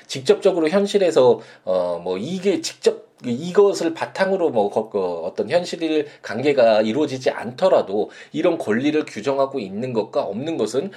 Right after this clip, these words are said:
굉장히 큰 차이가 있을 수 있겠죠. 만약 임대 갑돌이가 임료를 받지 못하고 있었을 때 그러면 이거는 갑돌이가 잘못했기 때문에 임료 받지 못하는 것을 인-, 그냥 뭐 어쩔 수 없다라고 봐야 될지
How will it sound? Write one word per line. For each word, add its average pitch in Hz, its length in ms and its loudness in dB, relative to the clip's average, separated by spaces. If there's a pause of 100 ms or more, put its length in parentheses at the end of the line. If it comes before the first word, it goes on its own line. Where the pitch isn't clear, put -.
(260)
굉장히 165 260 -6
큰 240 180 -4
차이가 254 260 0
있을 110 200 -4
수 113 140 -10
있겠죠. 117 340 -4
만약 123 300 0 (220)
임대 147 400 0
갑돌이가 123 840 0
임료를 120 300 -2
받지 104 240 -8
못하고 135 340 -8
있었을 101 420 -12
때 87 300 -4 (280)
그러면 131 500 0 (180)
이거는 160 360 -2
갑돌이가 202 580 -2
잘못했기 135 640 -8
때문에 117 320 -4
임료 123 260 -4
받지 135 440 -4
못하는 120 400 -4
것을 156 300 -4
인-, 101 280 -12
그냥 123 320 -2 (220)
뭐 117 120 2
어쩔 202 140 2
수 117 100 -6
없다라고 113 600 -2
봐야 101 260 -2
될지 175 460 -4